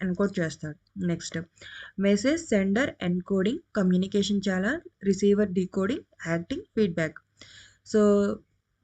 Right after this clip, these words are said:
మెసేజ్ని సెండర్ పంపిస్తున్నాడు, ఎన్‌కోడ్ చేస్తున్నాడు, కమ్యూనికేషన్ ఛానల్ ద్వారా పంపిస్తున్నాడు, రిసీవర్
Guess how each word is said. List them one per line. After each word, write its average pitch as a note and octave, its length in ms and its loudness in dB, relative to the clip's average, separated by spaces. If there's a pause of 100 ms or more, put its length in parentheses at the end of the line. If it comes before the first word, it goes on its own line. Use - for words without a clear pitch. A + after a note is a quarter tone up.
(180)
మెసేజ్ని A3 500 2 (100)
సెండర్ G#3 360 2
పంపిస్తున్నాడు, F#3+ 540 0 (160)
ఎన్‌కోడ్ F#3+ 400 0
చేస్తున్నాడు, G3+ 460 0 (100)
కమ్యూనికేషన్ F#3+ 680 -2
ఛానల్ F#3 300 0
ద్వారా F#3 240 0
పంపిస్తున్నాడు, F#3 540 -2 (640)
రిసీవర్ G#3+ 480 4